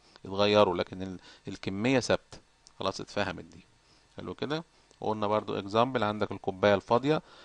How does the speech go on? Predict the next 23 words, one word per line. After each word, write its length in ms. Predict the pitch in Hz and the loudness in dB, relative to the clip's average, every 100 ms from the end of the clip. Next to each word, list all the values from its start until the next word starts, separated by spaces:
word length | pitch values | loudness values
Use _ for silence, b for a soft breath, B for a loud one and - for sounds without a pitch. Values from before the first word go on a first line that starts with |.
| B - | B -10
ادام 260 | - 110 107 | -4 -2 -4
كوبايه 380 | - 101 107 | -8 2 4
فاضيه 340 | 107 110 123 127 | 4 2 0 -2
يبقى 240 | 113 98 | -4 -6
اكيد 260 | 92 107 - | -8 -12 -6
جواها 440 | 98 107 110 113 | 0 4 4 4
هوا، 160 | 139 131 - b b _ - | 2 0 -8 b b _ 2
صح؟ 220 | 156 - - | 2 0 -8
طب 380 | 104 104 101 | -6 -6 -8
الهوا 300 | 107 104 120 | -4 2 4
اللي 120 | 107 101 | 4 2
جوه 240 | 117 113 | 2 2
ده 100 | 113 | 2
هو 180 | 117 120 | 2 2
اللي 100 | 107 | -2
كان 120 | 104 | -6
الشهر 320 | 104 - 131 | -6 -2 0
اللي 120 | 113 | -2
فات؟ 240 | 110 139 139 | -4 -4 -2
لا. 160 | 143 - _ _ _ _ _ _ _ _ _ _ _ _ - _ _ _ _ _ _ _ _ _ _ _ _ _ _ _ _ _ _ _ _ _ _ _ _ - 127 | -4 -6 _ _ _ _ _ _ _ _ _ _ _ _ -20 _ _ _ _ _ _ _ _ _ _ _ _ _ _ _ _ _ _ _ _ _ _ _ _ -12 -8
ماشي 240 | 101 - | -8 -8
يا 60 | 95 | -12
شباب، 300 | 123 - | -12 -12